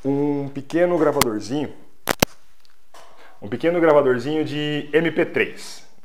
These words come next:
é? Bem simplesinho também, tá? Que eu uso pra captar. Agora eu tô usando pra captar o áudio externo. É, às vezes eu uso da câmera também direto.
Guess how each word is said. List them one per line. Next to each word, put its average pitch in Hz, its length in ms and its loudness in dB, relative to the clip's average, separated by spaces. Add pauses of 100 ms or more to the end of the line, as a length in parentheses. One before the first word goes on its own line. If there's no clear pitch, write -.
é? 123 280 0 (880)
Bem - 140 -4
simplesinho 139 480 -2
também, 135 420 -2 (200)
tá? 110 220 0
Que - 140 -12
eu 104 80 0
uso 117 240 -4
pra 123 120 2
captar. - 640 4
Agora 143 260 12
eu 196 60 4
tô 202 80 6
usando 175 180 4
pra 175 100 0
captar 180 320 6
o 170 60 8
áudio 170 200 4
externo. 101 460 2 (800)
É, 151 540 8
às 151 160 8
vezes 190 160 6
eu 208 100 6
uso 202 140 -2
da 214 80 6
câmera 185 340 6
também 175 200 0
direto. 151 520 4